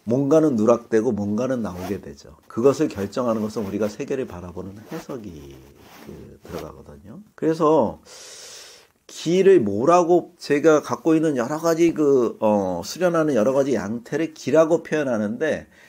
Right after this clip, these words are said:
그것은 달리 다른 언어로 표현하기가 어려워가지고 길하는 용어를 쓰는 거지, 길하는 것이 무엇인가 실체가 있고 뭔가,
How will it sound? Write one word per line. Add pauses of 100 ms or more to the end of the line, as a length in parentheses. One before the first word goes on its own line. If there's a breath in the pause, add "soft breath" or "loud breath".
(100)
그것은
달리
다른
언어로
표현하기가
어려워가지고
길하는
용어를
쓰는
거지, (580 loud breath)
길하는
것이
무엇인가
실체가
있고
뭔가,